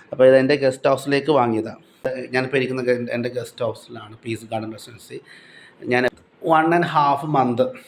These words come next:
ഒരു സാധനം, ഒരു ബെഡ് വന്നെത്താൻ വേണ്ടിയിട്ട് എടുക്കുക. എവിടെയെങ്കിലും ഇങ്ങനെ ഉണ്ടോ? ഏതെങ്കിലും നാട്ടിൽ? പണ്ട് ഇത്ര ഒന്നും ഉണ്ടായില്ല, ഇങ്ങനെയൊന്നും ഉണ്ടായില്ല. അടുത്ത കപ്പലിൽ നമുക്ക് സാധനങ്ങൾ എത്തുമായിരുന്നു. ഇപ്പോൾ ആളുകൾ അങ്ങനെ ഓടത്തില്ല. ആ, ഷിപ്പ്,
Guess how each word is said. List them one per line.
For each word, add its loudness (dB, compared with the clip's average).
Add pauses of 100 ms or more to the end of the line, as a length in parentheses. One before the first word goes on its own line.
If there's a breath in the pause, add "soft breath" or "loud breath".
(840 loud breath)
ഒരു 0
സാധനം, 0
ഒരു 0
ബെഡ് 2
വന്നെത്താൻ -2
വേണ്ടിയിട്ട് -4
എടുക്കുക. -4 (420 loud breath)
എവിടെയെങ്കിലും 2
ഇങ്ങനെ -2
ഉണ്ടോ? -6 (200)
ഏതെങ്കിലും 0
നാട്ടിൽ? -6 (1120 loud breath)
പണ്ട് 2
ഇത്ര 0
ഒന്നും 2
ഉണ്ടായില്ല, 2
ഇങ്ങനെയൊന്നും -2
ഉണ്ടായില്ല. -2
അടുത്ത -8
കപ്പലിൽ -4 (140)
നമുക്ക് -8
സാധനങ്ങൾ -6
എത്തുമായിരുന്നു. -12
ഇപ്പോൾ -8
ആളുകൾ -2
അങ്ങനെ -2
ഓടത്തില്ല. -4 (520 loud breath)
ആ, -2
ഷിപ്പ്, -2